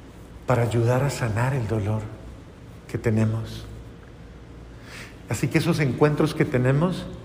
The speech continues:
en ningún momento le hacen mal a nadie. Y mire que esto es una espiritualidad muy profunda. Qué linda que todos los peregrinos de Maús, cada uno de los miembros de esta experiencia,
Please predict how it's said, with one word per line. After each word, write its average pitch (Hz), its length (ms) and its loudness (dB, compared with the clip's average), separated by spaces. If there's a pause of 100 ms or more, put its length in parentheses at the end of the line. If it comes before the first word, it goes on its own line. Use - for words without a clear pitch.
(600)
en 131 100 6
ningún 131 320 6
momento 160 560 4 (360)
le 120 180 4
hacen 123 440 2
mal 131 200 2
a 127 80 2
nadie. 131 340 4 (460)
Y 147 80 4
mire 156 200 6
que - 60 2
esto 190 160 2
es - 100 2
una 185 120 2
espiritualidad 131 640 6
muy 143 140 4
profunda. 170 500 2
Qué 156 100 4
linda 208 380 4
que 190 100 2
todos 180 320 6
los 185 200 2
peregrinos 151 600 4
de 139 80 4
Maús, 117 520 0 (800)
cada 196 240 8
uno 226 240 8
de 202 80 12
los 151 180 8
miembros 160 340 4
de 185 60 4
esta 165 220 0
experiencia, 170 760 2